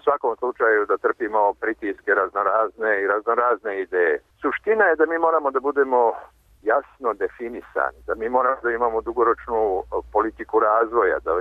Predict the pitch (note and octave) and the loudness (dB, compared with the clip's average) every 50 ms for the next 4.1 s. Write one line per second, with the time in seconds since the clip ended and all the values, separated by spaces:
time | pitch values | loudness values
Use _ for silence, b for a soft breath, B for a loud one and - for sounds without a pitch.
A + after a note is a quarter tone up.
0 | - - - - F#2 F2+ G#2+ A#2 A#2+ A#2 A#2 A2+ A2+ G#2 G2+ G2+ G2+ G#2+ C3+ - | -4 -8 -12 -12 -8 -4 -2 0 0 0 -2 -2 -2 -2 -2 -2 -2 -4 -4 -4
1 | - - - - A#2+ A2 G#2+ A2+ A#2 B2+ B2 A#2 A2+ G#2+ A2 A2+ G#2+ - - - | -4 -6 -4 0 0 0 0 -2 -6 -4 -4 -4 -2 -4 -4 -4 -4 -6 -6 -8
2 | A2 G2+ - - - B2+ D#3 - - E3 C3+ A#2 A2 - - - G#2+ - - G2+ | -6 -4 -4 -2 -2 -2 0 0 0 0 0 -2 -4 -8 -14 -14 -10 -6 -6 -6
3 | G2 G2+ - - - - E2+ D#2+ F2+ G2+ G#2 G2 F2+ E2+ - - - F#2+ G#2+ - | -6 -6 -10 -14 -16 -14 -14 -12 -10 -8 -8 -8 -8 -10 -8 -4 -2 -2 -2 -2
4 | - | -6